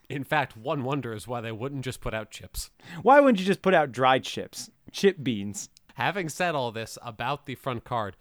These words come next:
Speaker 1: I don't know what it's celebrating, because as we've mentioned in a previous episode, I do not know why one receives or gives a card for Halloween.
Speaker 2: You are getting to the meat and potatoes of my point, Bobby, because that
Speaker 1: Ah!
Speaker 2: Ah!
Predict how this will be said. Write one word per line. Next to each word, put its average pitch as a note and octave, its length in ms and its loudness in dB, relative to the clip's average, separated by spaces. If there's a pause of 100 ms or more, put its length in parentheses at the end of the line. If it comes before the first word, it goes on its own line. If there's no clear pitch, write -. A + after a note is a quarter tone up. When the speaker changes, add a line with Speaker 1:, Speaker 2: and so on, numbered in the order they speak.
(440)
Speaker 1:
I D3 140 0
don't C#3 200 -4
know B2+ 120 -4
what B2+ 140 -6
it's B2 100 -14
celebrating, G2 540 -8 (180)
because B2 420 -6
as A#2+ 240 -8
we've B2+ 160 -6
mentioned B2+ 400 -6
in G#2 80 -12
a G#2+ 60 -10
previous B2 420 -6
episode, A#2 460 -6 (100)
I G#2+ 200 -4
do B2+ 140 -8
not A#2+ 220 -4
know A#2 320 -6 (140)
why G#2+ 260 -4
one G#2+ 320 -8
receives A#2 640 -12 (140)
or C#3 160 -6
gives A2+ 480 -10 (100)
a C3+ 80 -6
card G#2 280 -10
for A2+ 140 -12
Halloween. G2+ 600 -12
Speaker 2:
You G#3+ 300 4
are E3+ 180 10
getting C3+ 600 2 (180)
to F#3+ 100 2
the D#3+ 80 6
meat D3+ 180 4
and F3+ 60 -6
potatoes E3 400 6
of D#3 60 0
my C#3+ 160 4
point, A#2+ 240 0
Bobby, F#2 380 -4 (100)
because D#3+ 600 8
that C#3 540 6
Speaker 1:
Ah! F#3 440 4 (160)
Speaker 2:
Ah! A3+ 320 6